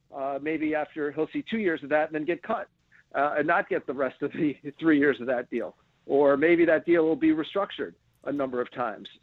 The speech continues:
So to create more cap room. So you gotta really know, as I say, the devil is in the details.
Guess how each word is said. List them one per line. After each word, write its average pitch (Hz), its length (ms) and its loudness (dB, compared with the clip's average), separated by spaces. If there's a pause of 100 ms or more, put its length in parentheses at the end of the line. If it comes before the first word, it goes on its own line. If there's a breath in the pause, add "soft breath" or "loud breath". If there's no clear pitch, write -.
So 151 380 6
to 151 80 -4
create 165 320 0
more 156 140 -4
cap 180 300 0
room. 120 220 -10
So 185 60 -2
you 185 140 -4
gotta 202 180 2
really 170 280 0
know, 147 220 0
as 139 100 -6
I 139 120 -16
say, 147 80 0
the 139 80 -4
devil 170 320 2
is 147 80 -2
in 151 80 -6
the 139 80 -4
details. 131 500 -4